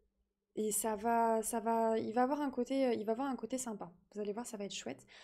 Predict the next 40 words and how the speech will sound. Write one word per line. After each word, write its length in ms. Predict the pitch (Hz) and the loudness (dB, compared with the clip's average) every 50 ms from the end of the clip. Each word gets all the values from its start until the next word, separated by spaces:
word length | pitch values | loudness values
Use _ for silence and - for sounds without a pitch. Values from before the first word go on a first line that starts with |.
| - - _ | -20 -16 _
Par 140 | - 208 - | -10 -10 -4
contre, 200 | - 349 359 320 | -4 -4 -2 0
je 60 | 240 | 0
me 80 | 233 220 | 0 0
dis, 140 | 208 294 | 0 0
est-ce 160 | 311 254 - - | -2 -2 -2 -4
qu'on 120 | 330 330 | -4 -6
pourrait 220 | - 330 294 277 | -4 -2 -2 -2
faire, 260 | 262 - 330 349 - - - - - _ | 0 0 -2 -2 -2 -8 -16 -20 -20 _
peut, 140 | - 311 - - - - | -8 -8 -8 -8 -6 -6
peut-être 280 | 330 339 415 427 - | -4 -2 -2 -4 -4
faire 260 | - - 294 302 285 | -4 -2 -2 -2 0
une 120 | 240 220 208 | -2 -6 -6
toiture 440 | - 240 226 220 - - 359 370 - - - - - - - | -6 -6 -6 -6 -6 -6 -6 -8 -8 -12 -20 -20 -20 -14 -10
avec 240 | - 208 220 214 214 | -2 0 0 2 2
des 140 | 262 330 330 | 0 -2 -2
plateformes ? 560 | - 277 262 240 247 - - - 240 247 247 | 0 -2 -2 -2 -2 -4 -6 -4 -4 -4 -2
Est-ce 160 | - 240 - | -4 -4 -6
que 80 | - 370 | -6 -6
ça 120 | - 311 | -6 -6
pourrait 200 | 302 - 233 220 | -6 -4 -6 -6
pas 140 | 220 254 269 | -2 -2 -2
être 200 | 285 285 - - | -4 -4 -4 -4
une 120 | 247 233 226 | -4 -2 -2
idée ? 280 | 214 196 220 233 - - - _ _ _ _ _ _ _ _ _ _ _ _ _ - | -2 -2 -4 -4 -6 -10 -20 _ _ _ _ _ _ _ _ _ _ _ _ _ -4
Non ? 280 | 226 240 262 359 440 - | 0 0 0 0 -2 -6
Qu'est-ce 180 | - - - | -10 -10 -8
que 40 | - | -6
vous 120 | 240 220 233 | -4 -4 -4
en 100 | 233 220 | -4 -4
pensez ? 440 | 226 226 214 - - 233 247 277 - - _ _ _ _ _ - - - - _ _ | -4 -6 -6 -4 -4 -4 -4 -6 -8 -16 _ _ _ _ _ -20 -20 -20 -20 _ _
Imaginons, 680 | 269 285 294 311 302 285 254 269 262 247 240 269 - - - _ _ _ _ _ _ _ _ _ _ _ _ _ _ _ _ _ _ _ _ _ _ | 0 2 4 4 4 4 4 4 4 2 2 0 -2 -6 -10 _ _ _ _ _ _ _ _ _ _ _ _ _ _ _ _ _ _ _ _ _ _
là, 400 | - 208 214 220 226 247 311 - - _ _ _ - - - - - _ _ _ | -2 2 2 2 2 2 0 -4 -8 _ _ _ -20 -20 -20 -20 -20 _ _ _
si 260 | - - - - 269 | -4 -4 -2 -2 -2
on 120 | 269 262 254 | -2 -2 0
avait 420 | 247 240 214 226 269 294 330 - - | -2 -2 -2 -2 -2 -2 -2 -2 -4
une 160 | 233 226 220 | -4 -4 -4
plateforme 520 | - - 233 226 226 - - 277 294 302 | -2 -4 -4 -4 -4 -6 -6 -6 -6 -6
comme 220 | 294 - 254 247 233 | -4 -4 -4 -4 -2
ceci, 640 | 226 - - 220 202 - - - - 214 233 349 | -4 -6 -6 -6 -4 -2 -2 -2 -4 -4 -6 -6